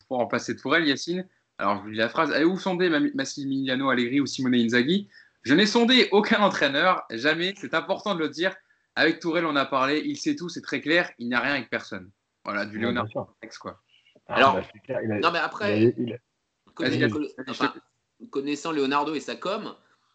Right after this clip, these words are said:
Speaker 3: ayant dit ça, franchement, je le vois pas, je le vois pas, euh, en septembre dire, euh, « On se débarrasse de Leonardo,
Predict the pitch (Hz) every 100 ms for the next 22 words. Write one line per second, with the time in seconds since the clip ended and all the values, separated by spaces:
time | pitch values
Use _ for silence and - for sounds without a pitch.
0 | _ _ _ _ - - - _ 160 175
1 | 202 208 160 165 170 214 _ _ _ _
2 | _ _ - - - - - - - 135
3 | 160 160 135 120 120 127 123 113 110 110
4 | 107 120 120 131 127 120 107 110 110 -
5 | 131 127 117 113 107 104 110 110 113 110
6 | 101 110 113 117